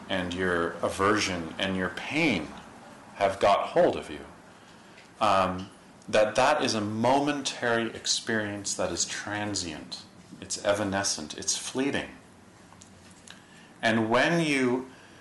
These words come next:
fixate on your pain and you can't open when the pain starts showing up,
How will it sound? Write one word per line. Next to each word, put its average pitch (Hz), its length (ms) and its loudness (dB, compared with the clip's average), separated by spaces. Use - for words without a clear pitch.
fixate 120 840 2
on 113 180 2
your 107 160 2
pain 101 680 -4
and 113 200 2
you 117 80 2
can't 147 460 0
open 151 560 2
when 110 240 2
the 101 80 0
pain 110 440 -4
starts - 400 2
showing 87 460 -2
up, 78 280 -2